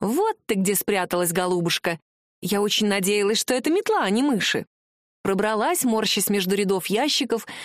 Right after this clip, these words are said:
взялась за дверцу и рванула её на себя. «Метла!» Ручаюсь, я даже услышала писк,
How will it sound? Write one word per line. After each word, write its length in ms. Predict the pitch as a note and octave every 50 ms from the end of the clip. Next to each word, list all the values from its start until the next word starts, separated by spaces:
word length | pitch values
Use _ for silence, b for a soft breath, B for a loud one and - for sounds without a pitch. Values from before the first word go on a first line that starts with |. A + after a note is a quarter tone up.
| B B
взялась 420 | - G3+ G#3+ D4+ F#4 G#4+ G#4 C#4+
за 140 | G#3 A3 G#3
дверцу 400 | G3 G#3+ D#4+ G4+ F4 - - B3
и 40 | A#3
рванула 400 | G#3+ G3 G3 G#3 B3+ D#4+ D4+ A#3+
её 180 | G#3+ G3 G#3+ B3
на 100 | A#3+ A3
себя. 400 | - - A3 F#3+ F#3+ D#3+ D3+ - _ _ _ _ _ _ _ _ _ _
«Метла!» 720 | F#3 G3+ G#3+ A3 - - G3+ A3+ C#4 F4+ G#4 E4 F#3 - - _ _ _ _ _
Ручаюсь, 580 | - E3+ G3 B3 A3+ - E4 D#4 C#4 A#3 G#3 -
я 80 | G#3+ G#3
даже 260 | G#3 A#3 A#3+ A#3 C#4+
услышала 480 | C#4+ A#3+ - D#4 D#4+ - - F4 G4+
писк, 400 | F#4 - F#4 C4+ F#3+ - - -